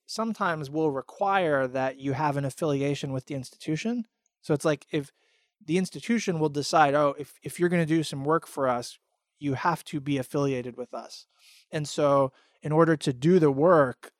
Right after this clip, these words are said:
they'll give you a, a affiliation as, like, an adjunct senior fellow or a non-resident fellow or whatever. And, and that happens. And that's on the basis of your own, um, credibility or whatever as a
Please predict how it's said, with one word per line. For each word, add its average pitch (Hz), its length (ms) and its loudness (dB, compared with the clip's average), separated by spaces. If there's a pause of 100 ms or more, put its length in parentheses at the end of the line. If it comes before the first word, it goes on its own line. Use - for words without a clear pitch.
they'll 143 220 4
give 151 260 2
you 147 160 6
a, 135 180 4
a 143 120 -4
affiliation 139 720 -2
as, 120 120 -6
like, 123 140 -2
an 135 100 -6
adjunct 131 380 -2
senior 135 240 -2
fellow 156 460 8
or 135 100 2
a 131 60 -4
non-resident 135 580 -2
fellow 131 340 -2
or 131 120 -2
whatever. 165 480 0 (720)
And, 160 460 -2
and 160 200 0
that 190 140 -2
happens. 147 680 -4
And 147 120 -2
that's 170 200 2
on 175 160 6
the 147 80 0
basis 147 540 0
of 139 280 -2
your 135 300 0
own, 151 460 4 (680)
um, 127 380 -6
credibility 156 520 6
or 135 80 6
whatever 127 460 2 (340)
as 139 240 0
a 131 440 2